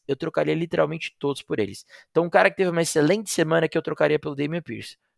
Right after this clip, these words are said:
Khalil Herbert, é um cara que eu estaria disposto a trocar por ele. Rashad White é um cara que tá tendo muito volume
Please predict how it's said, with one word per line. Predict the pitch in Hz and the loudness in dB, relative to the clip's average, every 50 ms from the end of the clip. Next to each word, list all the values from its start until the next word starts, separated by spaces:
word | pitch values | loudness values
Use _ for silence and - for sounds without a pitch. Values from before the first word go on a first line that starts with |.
| _ - | _ -6
Khalil | 120 117 127 139 | -4 -2 -2 -2
Herbert, | 131 160 139 120 107 127 - _ _ _ | 2 2 2 0 0 -4 -14 _ _ _
é | 113 | -10
um | 113 | -2
cara | - 123 107 113 | 0 0 0 0
que | - 113 | -2 -4
eu | |
estaria | - 117 117 120 117 | -6 -4 -4 -4 -6
disposto | - - - 120 - - | -8 -10 -10 -10 -10 -10
a | 143 | -10
trocar | - 127 - 120 - | -12 -4 -4 -4 -4
por | - - 135 | -2 -4 -4
ele. | 110 110 - _ _ _ _ - - - - _ | -4 -6 -10 _ _ _ _ -20 -20 -20 -12 _
Rashad | 123 143 139 - - 185 202 220 190 | 2 2 4 6 8 8 8 8 6
White | 165 143 156 165 151 127 - - _ | 4 4 6 6 6 4 0 -4 _
é | - | -4
um | 131 135 | -4 2
cara | - 151 160 170 | 4 4 4 2
que | - _ | 0 _
tá | - 139 | -6 -4
tendo | - 185 180 175 160 | -2 -4 -4 -4 -4
muito | 151 147 151 151 160 170 185 220 233 190 - - 135 | -6 -6 -4 -2 0 2 2 2 0 -2 -2 -4 0
volume | 127 139 139 135 131 127 113 110 120 - | 4 4 4 4 4 0 -2 -6 -10 -14